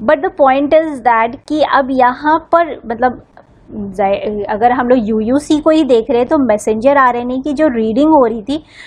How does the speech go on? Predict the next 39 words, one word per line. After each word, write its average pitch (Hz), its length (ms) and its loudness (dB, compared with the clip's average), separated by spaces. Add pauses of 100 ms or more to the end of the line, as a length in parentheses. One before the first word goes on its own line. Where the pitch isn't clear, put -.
(140)
वो 254 140 4
यूयूसी 262 680 0
कोडॉन 311 540 2 (280)
या 254 200 2
तो, 294 360 4 (380)
means 240 340 -4
कहने 240 400 -2
का 262 160 0
सेंस 254 280 -2
ये 240 200 -2
है, 254 220 -2
या 214 140 2
तो 226 180 -4
यहाँ 240 360 2
से 311 140 -2
वो 302 160 0
शुरू 302 320 0
कर 294 180 0
सकता - 420 -6
है, 269 120 0 (520)
या 214 280 2
तो 247 320 2 (500)
ये 220 320 2
वाले 277 260 2
यूसीयू 277 1000 -2
से 277 200 -2
शुरू 262 300 -4
कर 247 180 -2
सकता 247 400 -4
है, 262 360 -4
या 214 120 2
तो 302 300 -6 (800)
इस 233 200 -6
तरीके 220 380 -4
से 226 180 -6
शुरू 202 320 -8
कर 196 200 -6
सकता 196 420 -12
है। 190 280 -10